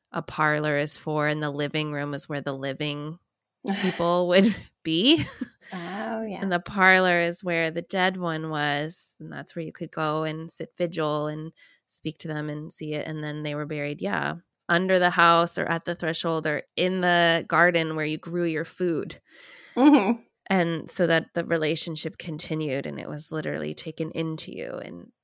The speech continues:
Speaker 1: I just remember being like, "Wow, we're so far from that." But then to hear and see, 'cause that's the,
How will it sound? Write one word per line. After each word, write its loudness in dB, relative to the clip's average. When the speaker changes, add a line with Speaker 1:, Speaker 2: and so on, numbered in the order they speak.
Speaker 1:
I -12
just -16
remember -12
being -16
like, -14
"Wow, -4
we're -8
so -8
far -8
from -14
that." -6
But -2
then -2
to -2
hear 0
and -4
see, -4
'cause -14
that's -2
the, 0